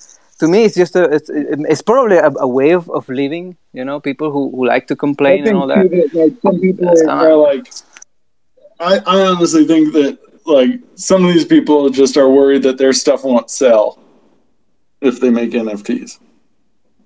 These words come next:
Speaker 2: But it will, but if they do,
Speaker 1: <laughs> So
Speaker 2: it,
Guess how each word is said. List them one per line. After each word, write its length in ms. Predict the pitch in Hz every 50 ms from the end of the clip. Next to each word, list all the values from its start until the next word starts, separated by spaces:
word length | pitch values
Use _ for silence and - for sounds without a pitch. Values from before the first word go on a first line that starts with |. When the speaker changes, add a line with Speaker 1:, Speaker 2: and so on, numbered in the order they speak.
| _ _ _ _ _ _ _ _ _ _ _ _ _ -
Speaker 2:
But 160 | 190 202 202
it 220 | 202 208 208 196
will, 320 | 190 214 247 294 294 226 196
but 160 | 185 190 185 - 247 -
if 180 | 196 180 -
they 180 | - 190 180 180
do, 300 | 180 220 247 254 208 185
Speaker 1:
<laughs> 160 | 165 - - -
So 40 |
Speaker 2:
it, 80 | 320 -